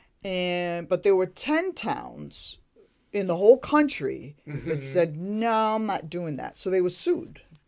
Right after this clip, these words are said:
Speaker 1: by the federal government.
Speaker 2: Oh, okay.
Speaker 1: And Manchester was one of those towns. And
Speaker 2: Mm.
Speaker 1: Manchester's response was, you know, "We don't need this. We're fine the way that we are. So,
Speaker 2: Hmm.
Speaker 1: um, everything is gonna be just fine."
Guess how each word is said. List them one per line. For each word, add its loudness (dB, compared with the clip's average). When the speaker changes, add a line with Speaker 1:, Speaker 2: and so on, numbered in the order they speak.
Speaker 1:
by -8
the -12
federal -6
government. -12
Speaker 2:
Oh, -10
okay. -10
Speaker 1:
And -2
Manchester -4
was -6
one -6
of -10
those -12
towns. -16
And -12
Speaker 2:
Mm. -8
Speaker 1:
Manchester's -4
response -8
was, -6
you -8
know, -8
"We -4
don't -4
need -2
this. -8
We're -6
fine -10
the -6
way 2
that -6
we -8
are. -6
So, -8
Speaker 2:
Hmm. -16
Speaker 1:
um, -10
everything -6
is -6
gonna -8
be -8
just -8
fine." -12